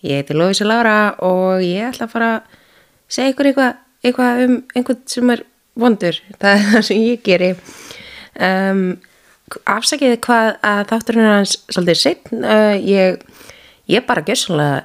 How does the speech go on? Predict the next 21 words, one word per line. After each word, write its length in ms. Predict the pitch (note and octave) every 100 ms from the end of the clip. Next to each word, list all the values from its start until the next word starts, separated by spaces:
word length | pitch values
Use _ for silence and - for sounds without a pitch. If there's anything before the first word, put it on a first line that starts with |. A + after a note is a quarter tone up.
| _
er 200 | F3+ D#3
búin 160 | D#3 D#3
að 100 | D3
eiga 240 | D3 C#3+ C3 _ _ -
bilaða 520 | F#3+ D#4 D3+ C#3+ C#3 D#3+
viku. 360 | A#3 - B2+ A#2
Ég 160 | F3
bara 240 | F3 D3+ C#3 D3+
hafði 300 | D3+ D3 C#3 - _ - -
gjörsamlega 560 | C#4 - G#3 F3+ -
engan 320 | D#4+ C#4+ F3 E3
tíma 380 | C#4 A#3 D#3 -
í 160 | G3 F#3
að 160 | D#3+ - - - _
skella 480 | - - B3+ A#3+ G3+
mér 160 | A3
í 40 | A#3
þetta 180 | F3 F#3+
fyrir 160 | F3+
núna 380 | G#3+ B3 D#3 D3+
og 160 | D#3